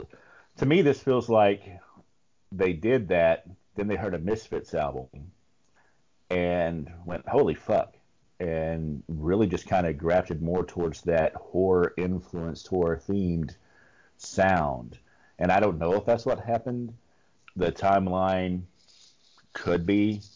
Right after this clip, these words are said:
considering that this was recorded in eighty-one and released that same year. But it really just does seem to me that they were kinda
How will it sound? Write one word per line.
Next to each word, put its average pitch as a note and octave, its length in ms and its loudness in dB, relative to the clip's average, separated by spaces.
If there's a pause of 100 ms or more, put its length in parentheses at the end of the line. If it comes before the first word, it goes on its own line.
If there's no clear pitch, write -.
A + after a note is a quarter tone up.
considering F#2 400 -4
that E2+ 100 -2
this F2 160 -4
was E2+ 140 -8
recorded F2 380 0
in E2+ 120 0
eighty-one F2 580 -2 (280)
and D#2 100 -4
released D#2+ 240 0
that - 140 -4
same E2+ 260 0
year. F2 240 0 (800)
But F2+ 200 2
it F2 140 2
really G#2 280 4
just E2+ 200 -6
does F2 240 2
seem F2 200 -6
to F2 100 -8
me E2 180 -2
that D#2 140 -4
they E2 100 0
were D#2 320 -2 (100)
kinda E2 480 -4